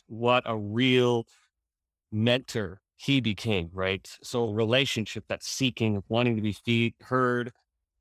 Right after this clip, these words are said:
understood, and, right, listened to, understood in a way that's like, "This is how you go forward." He began to show me the way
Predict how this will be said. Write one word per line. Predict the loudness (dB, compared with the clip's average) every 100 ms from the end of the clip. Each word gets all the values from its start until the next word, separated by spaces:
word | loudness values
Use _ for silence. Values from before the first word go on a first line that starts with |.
| -2
understood, | -2 -2 -6 -2 2 2 2 -2 -18 _
and, | -12 -6
right, | -4 -4 -4 -8
listened | -6 -2 -2 -2 -4 -4 -8 -14 _ -6
to, | 0 2 2 0
understood | -2 -2 -6 -4 2 2 2 -2 _ _ _ -2
in | 0
a |
way | 2 4 4
that's | 0 0
like, | -2 -2 _ 0
"This | 0 0
is | -2
how | 0 0
you | 0 -2
go | -2 -4
forward." | -4 -2 0 0 -4 -10 -20 -16 -2
He | 2
began | 4 2
to | 0
show | 0 2
me | 2 0
the | -2
way | -2 -2 -4